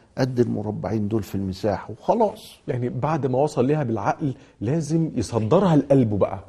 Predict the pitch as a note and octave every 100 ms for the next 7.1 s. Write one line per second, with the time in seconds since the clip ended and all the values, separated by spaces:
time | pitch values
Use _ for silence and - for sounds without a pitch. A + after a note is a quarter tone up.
0 | F#2+ G2 G#2 G#2+ G#2 F#2+ E2 D2+ G2 G2+
1 | A#2 - G#2+ A#2+ C3+ C#3+ F#2+ B2 G#2+ F#2+
2 | - - - G2+ F#2+ G2 A#2 A2 G#2 F#2+
3 | G2 A2 G2 G#2+ F#2+ A2 C3 G2+ G2 F#2+
4 | A2 G#2+ G2+ A2 G2 F2 F2 E2 - A#2+
5 | G#2 F2 G2 - A2 - G2 G2 A#2 G#2+
6 | F#2 - G2+ F2+ D#2+ D#2 - - A2 C3+
7 | G2